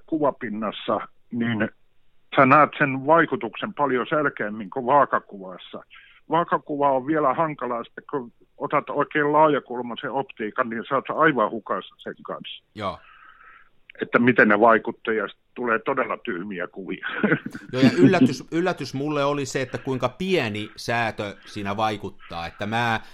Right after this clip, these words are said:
Speaker 2: ihan kun ensimmäisiä kuvia otin, niin mähän vedin sen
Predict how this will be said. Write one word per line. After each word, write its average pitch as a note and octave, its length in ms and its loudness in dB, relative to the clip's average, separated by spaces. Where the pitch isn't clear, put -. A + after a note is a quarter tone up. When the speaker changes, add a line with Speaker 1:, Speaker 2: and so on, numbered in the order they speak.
Speaker 2:
ihan A#2 300 -4
kun B2 200 -2
ensimmäisiä C3+ 520 -2
kuvia C3 300 -2
otin, B2+ 220 -2
niin A#2+ 100 -2
mähän B2 260 -2
vedin C3 200 -4
sen C3 200 -4